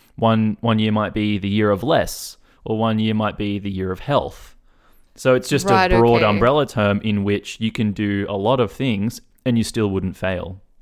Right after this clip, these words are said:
Speaker 2: That makes sense. Being like, "This year I wanna focus on improving my health."
Speaker 1: Yeah.
Speaker 2: And just focus on focusing on it.
Speaker 1: Whether that's
Speaker 2: That makes
Speaker 1: through
Speaker 2: sense.
Speaker 1: fitness or, you
Speaker 2: Or
Speaker 1: know,
Speaker 2: better
Speaker 1: m-,
Speaker 2: eating
Speaker 1: better
Speaker 2: or
Speaker 1: eating or mental,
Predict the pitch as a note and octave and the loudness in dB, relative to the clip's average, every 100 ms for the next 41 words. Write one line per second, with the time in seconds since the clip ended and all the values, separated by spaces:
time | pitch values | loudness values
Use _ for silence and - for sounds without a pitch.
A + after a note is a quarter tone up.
0 | _ _ _ _ D#4 C4 G#3 - F3 F#3 | _ _ _ _ -4 -2 -2 -2 -4 -4
1 | - G3 F#3+ - D#4+ D#4+ D4 D4+ - C4 | -6 -4 -4 -4 -6 -4 -4 -4 -2 -4
2 | C4+ C4 C4 C4+ C4+ C4 C4 - G3 G#3 | -4 -6 -2 -2 0 -4 -4 -8 -6 -8
3 | - _ G3+ G#3+ A3 D#4 D#4 B3+ F#3+ D#3+ | -12 _ -10 -8 -8 -4 -2 -2 -2 -2
4 | E3+ - - - - A2+ G2 - G#3 A3 | -2 -4 -8 -12 0 2 2 0 0 0
5 | A3 - B3 A#3 A#3 - - - A3+ A#3 | -2 -2 -4 -2 -10 -14 -8 -4 -2 0
6 | D#4 G#3+ - D#3 - E3 D3+ - - - | 0 -2 -6 -8 -8 -6 -6 -10 -10 0
7 | A#2+ A#2 G2+ A2+ - - - A3+ B2 A#2 | 2 4 4 2 0 -6 -4 -2 0 2
8 | A2+ G#2+ - A#2 C3+ C3+ - - - G2+ | 4 2 0 0 0 -2 -6 -8 0 2
9 | G2 G2 G2 - _ - _ - G2+ - | 4 2 -2 -10 _ -20 _ -6 0 2
10 | G3 G3+ G3 F3+ A3+ A#3 A3+ A3 A3 A3 | 2 2 0 0 -2 -2 0 0 -4 -2
11 | G3 A2 - A2 A2 A2 G#2+ G#2+ G#2 G2+ | 2 2 2 0 2 2 2 4 4 4
12 | G2 - A2 A2+ A2+ A2+ A2 | 2 -2 -2 2 2 2 -2